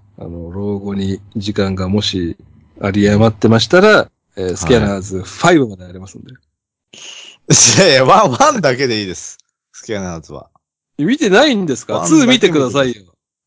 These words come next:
Speaker 1: ツー見てみてください。
Speaker 2: ツーなんて見てられないでしょ、あんなの。
Speaker 1: いやいや、さっき言ったよね。ランボーシックスまであって、人気があるからシックスまであるって。
Speaker 2: あー。
Speaker 1: おもろいからファイブまで作られたんでしょ、
Speaker 2: あー、
Speaker 1: スキャナーズ。
Speaker 2: そうなんですけど。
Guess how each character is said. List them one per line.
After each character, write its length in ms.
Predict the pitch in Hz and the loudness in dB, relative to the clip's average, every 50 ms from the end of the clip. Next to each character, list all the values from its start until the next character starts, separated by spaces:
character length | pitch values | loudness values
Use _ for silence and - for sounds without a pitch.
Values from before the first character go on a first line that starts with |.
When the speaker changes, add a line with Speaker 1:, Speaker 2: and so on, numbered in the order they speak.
| _ _ | _ _
Speaker 1:
ツ 120 | - - 247 | -8 -4 -2
ー 100 | 208 196 | 0 0
見 100 | 214 202 | 0 0
て 100 | 185 170 | 0 -2
み 100 | 156 - | 0 -2
て 80 | - | -2
く 40 | - | -2
だ 60 | 170 | -2
さ 60 | 156 | -4
い。 20 | 147 | -6
Speaker 2:
ツ 40 | 131 | -6
ー 20 | |
な 140 | 117 107 107 104 | -4 -4 -4 -6
ん 160 | 98 95 87 | -6 -8 -10
て 140 | - 98 90 | -10 -10 -8
見 160 | 107 143 151 | -8 -8 -8
て 100 | 151 127 | -6 -4
ら 140 | 110 104 110 | -4 -4 -4
れ 100 | 127 139 | -4 -6
な 140 | 135 135 127 | -6 -6 -6
い 40 | 110 | -6
で 100 | 92 80 | -8 -8
し 80 | 80 | -8
ょ、 80 | 78 73 | -10 -10
あ 60 | 73 | -10
ん 80 | 76 76 | -10 -10
な 100 | 69 64 | -12 -12
の。 300 | 62 62 - - - _ _ _ _ _ _ - | -14 -18 -20 -20 -20 _ _ _ _ _ _ -6
Speaker 1:
い 40 | 160 | -2
や 180 | 151 165 147 | -2 0 0
い 100 | 131 202 208 175 | 0 0 0 0
や、 60 | 165 | 0
さ 120 | - 226 247 | -2 -2 -4
っ 100 | 247 - | -4 -6
き 140 | - 160 | -14 -14
言 120 | 147 135 120 | -14 -14 -14
っ 20 | |
た 180 | - _ 190 170 | -10 _ -4 -4
よ 120 | 151 120 | -4 -4
ね。 200 | 113 120 117 110 | -6 -10 -10 -6
ラ 160 | 117 139 156 | -2 -2 -2
ン 80 | 156 156 | -2 -4
ボ 160 | 139 139 120 | -8 -10 -10
ー 40 | 117 | -10
シ 120 | - 139 | -12 -14
ッ 40 | 127 - | -14 -14
ク 100 | - 117 | -14 -14
ス 60 | 117 | -12
ま 100 | 110 104 | -12 -12
で 100 | 104 104 | -12 -12
あ 40 | 104 | -14
っ 40 | |
て、 180 | 104 _ 110 107 | -14 _ -14 -12
人 200 | 107 120 131 139 | -8 -6 -6 -6
気 140 | 131 - 147 | -4 -4 0
が 140 | 139 147 151 | 2 2 2
あ 40 | 151 | 2
る 100 | 143 127 | 0 0
か 100 | - 190 | 0 0
ら 80 | 165 | 0
シ 140 | 147 - 139 | 0 -2 -8
ッ 40 | 120 | -10
ク 100 | - 135 | -12 -10
ス 100 | - 117 | -10 -10
ま 100 | 104 101 | -10 -10
で 100 | 101 101 | -10 -12
あ 40 | 98 | -14
る 80 | 95 | -16
っ 20 | - | -18
て。 200 | - _ _ _ _ _ _ _ _ _ _ _ - | -20 _ _ _ _ _ _ _ _ _ _ _ -18
Speaker 2:
あ 1000 | 95 85 78 76 78 76 76 76 73 73 71 62 - - - 50 - - - - - _ _ _ _ _ _ _ _ - | -14 -10 -8 -8 -8 -6 -8 -8 -8 -8 -10 -12 -14 -16 -18 -20 -20 -20 -20 -20 -20 _ _ _ _ _ _ _ _ -10
ー。 20 | |
Speaker 1:
お 20 | |
も 180 | 156 175 190 208 | -4 0 0 2
ろ 160 | 214 233 233 | 2 2 0
い 80 | 220 196 | 0 -2
か 120 | - 294 | -2 -2
ら 160 | 269 240 202 | 0 2 0
フ 100 | 156 - | 2 2
ァ 60 | 165 160 | 2 2
イ 40 | |
ブ 140 | 151 139 123 | 2 0 -4
ま 80 | 113 110 | -6 -6
で 100 | 104 104 | -8 -10
作 220 | 104 - - 127 110 | -12 -12 -12 -8 -8
ら 80 | 113 | -8
れ 60 | 104 | -8
た 80 | 101 92 | -10 -14
ん 20 | 87 | -14
で 100 | 82 78 | -12 -12
し 60 | 78 | -12
ょ、 100 | 76 73 | -10 -10
Speaker 2:
あ 40 | 71 | -12
ー、 40 | 71 | -12
Speaker 1:
ス 60 | - | -12
キ 80 | - | -12
ャ 40 | 92 | -10
ナ 60 | 95 | -8
ー 40 | 95 | -8
ズ。 0 | |
Speaker 2:
そ 60 | 92 | -6
う 40 | 90 | -6
な 120 | 82 78 73 | -8 -8 -10
ん 100 | 71 67 | -10 -12
で 140 | 65 67 | -14 -16
す 180 | - - - - | -16 -18 -18 -18
け 60 | - | -20
ど。 500 | - 71 69 69 67 64 60 58 - - | -18 -14 -14 -12 -12 -12 -14 -18 -20 -20